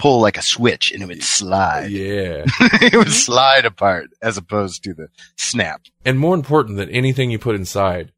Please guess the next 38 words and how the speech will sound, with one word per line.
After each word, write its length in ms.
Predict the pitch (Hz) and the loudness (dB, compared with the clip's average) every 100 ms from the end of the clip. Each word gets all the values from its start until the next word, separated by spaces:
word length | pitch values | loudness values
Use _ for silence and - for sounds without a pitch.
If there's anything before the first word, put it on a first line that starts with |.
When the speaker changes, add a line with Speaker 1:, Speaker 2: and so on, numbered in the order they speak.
| _ _ - | _ _ -10
Speaker 2:
the 60 | |
outside 360 | 110 107 - 87 | -8 -8 -6 -6
had 160 | 92 82 | -8 -10
to 80 | |
look 120 | 65 - | -14 -16
cool. 300 | 67 - _ _ - - | -20 -20 _ _ -20 2
Speaker 1:
Oh, 240 | 143 127 | 4 6
yeah. 400 | 101 95 76 65 - | 2 -2 -4 -10 -14
Speaker 3:
Uh. 160 | - - | -14 -4
Speaker 1:
And 120 | 123 | 2
it 20 | |
had 160 | 143 135 | 4 4
to 60 | 127 | 4
have 140 | 113 | 4
the 80 | 95 | -2
flap. 480 | - 107 98 82 - - - - - - - | 0 2 4 0 -6 -18 -20 -20 -20 -18 -8
Speaker 2:
Yep. 500 | 107 101 104 - - | -2 2 4 2 0
Speaker 3:
Um, 120 | 175 - | -8 -2
I 180 | - 220 | 0 2
Speaker 2:
The 80 | 107 | 4
Speaker 3:
apparently 340 | 226 208 214 | 4 6 6
I 80 | 202 | 6
Speaker 2:
Velcro 80 | 117 | 4
Speaker 3:
did, 100 | 117 | 2
Speaker 2:
flap. 240 | 123 123 | 2 2
Speaker 3:
I, 200 | 202 214 | 4 4
I 120 | - 202 | 4 2
didn't 180 | 185 | 0
go 120 | 185 185 | 0 0
to 60 | |
those 280 | 170 170 170 | 2 0 -2
kind 160 | 170 160 | -6 -6
of 60 | |
schools, 560 | 165 - 170 165 170 - | -8 -6 -4 -6 -8 -12
I 80 | 190 | -8
guess. 460 | 175 170 175 - _ _ _ _ | -4 -4 -6 -12 _ _ _ _
Ours 220 | 196 214 | 2 4
was 160 | 196 | 2